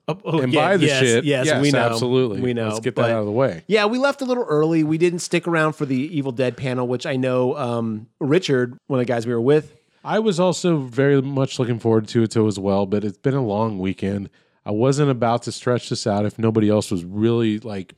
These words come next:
Speaker 2: into it as, as I was. And I was like, "You know what? I can probably catch this on YouTube. At some point, that panel will be posted."
Speaker 1: And we took it up for a vote. And we were very, like, democratic about it. We're like, like, "Eh, if anybody wants to stay, we'll stay."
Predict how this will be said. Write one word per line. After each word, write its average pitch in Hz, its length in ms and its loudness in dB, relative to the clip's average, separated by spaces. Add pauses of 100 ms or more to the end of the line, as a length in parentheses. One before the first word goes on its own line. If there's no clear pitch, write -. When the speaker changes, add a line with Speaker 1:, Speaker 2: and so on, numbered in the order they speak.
(140)
Speaker 2:
into 120 420 -6
it 110 60 -4
as, 101 160 -8
as 113 240 -10
I 107 140 -6
was. 95 280 -8
And 98 60 -8
I 101 40 -6
was 101 60 -8
like, 110 140 -8
"You 143 80 -6
know 147 60 -2
what? 147 240 -4
I 131 60 -10
can 120 120 -12
probably 165 300 -4
catch 151 280 -4
this 151 140 -12
on 147 160 -4
YouTube. 104 480 -8 (320)
At 110 100 -6
some 135 220 -2
point, 117 240 -2
that 101 160 0
panel 98 200 -4
will 90 60 -8
be 90 120 -4
posted." 87 320 -8
Speaker 1:
And 202 100 -2
we 226 60 -2
took 240 160 -4
it 202 60 2
up 165 120 -2
for 135 140 0
a 117 40 -6
vote. 107 360 -8
And 139 80 -4
we 160 80 2
were 165 80 2
very, 135 240 2
like, 113 260 -4
democratic 113 500 -8
about 104 220 -8
it. 101 40 -12
We're 104 40 -10
like, 104 240 -10
like, 110 220 -10
"Eh, 185 240 -4
if 143 180 -6
anybody 170 240 4
wants 170 160 0
to 135 60 -10
stay, 131 240 -2
we'll 117 180 -4
stay." 95 500 -10